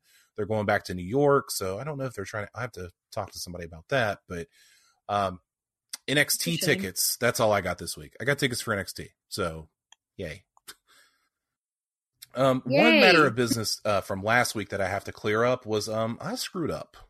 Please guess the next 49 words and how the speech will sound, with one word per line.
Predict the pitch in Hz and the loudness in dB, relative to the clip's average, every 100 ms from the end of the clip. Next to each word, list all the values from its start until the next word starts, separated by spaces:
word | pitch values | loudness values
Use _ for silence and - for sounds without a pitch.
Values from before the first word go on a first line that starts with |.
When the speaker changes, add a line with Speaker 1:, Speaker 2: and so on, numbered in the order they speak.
| _ _ _ _ _ _ _ _ _ _ _ - | _ _ _ _ _ _ _ _ _ _ _ -12
Speaker 1:
Yeah. | 135 147 143 139 135 - - | -8 -4 -4 -4 -6 -10 -14
Speaker 2:
Hmm. | 285 214 - | -12 -6 -2
Speaker 1:
I | 123 | 0
said | - 185 | 2 0
the | 160 | 2
words, | 151 - 196 | 4 2 4
"Hey, | 233 165 | 4 6
I'm | 160 117 | 4 4
a | 98 | 2
wrestling | 135 - 151 | 2 2 -2
historian," | 156 - 147 120 104 98 | -2 0 2 2 0 -2
and | 98 | -4
then | 107 | -4
it | 104 87 | -4 -4
bit | 113 110 | -4 -2
me | |
in | 104 | -4
the | 92 | -4
ass | 87 98 131 - - _ - - _ - | -6 -6 -6 -6 -8 _ -20 -20 _ -10
because | 120 131 117 151 - - | -2 2 2 0 -2 -4
<laughs> | |
we | 127 127 | 0 0
were | |
talking | 123 135 226 127 | 6 8 10 8
about | 107 113 107 | 6 4 2
Speaker 2:
<laughs> | 107 | 0
Speaker 1:
the | |
Mae | 110 107 | 0 0
Young | 107 | 0
Classic, | 107 160 180 - 110 - | 0 0 0 0 -2 -4
and | 110 | -6
I | 110 | -6
was | 101 | -6
like, | 95 | -8
"Vanessa | 90 151 220 - | -4 -4 -4 -4
Craven, | - 185 151 117 113 | 0 2 2 -2 -6
she's | - 117 - | -8 -8 -6
Canadian. | 104 143 123 87 | -2 -2 -2 -4
She's, | - 107 | -6 -8
like, | 107 | -2
the | 117 | -2
only | 123 | -2
Canadian | 117 123 127 113 107 | -2 0 2 0 -2
in | 143 | -2
there. | 135 90 90 | -2 -4 -6
Like, | 87 | -8
what's | 117 - | -8 -4
going | 120 113 | -2 -2
on?" | 131 156 113 | -2 -2 -4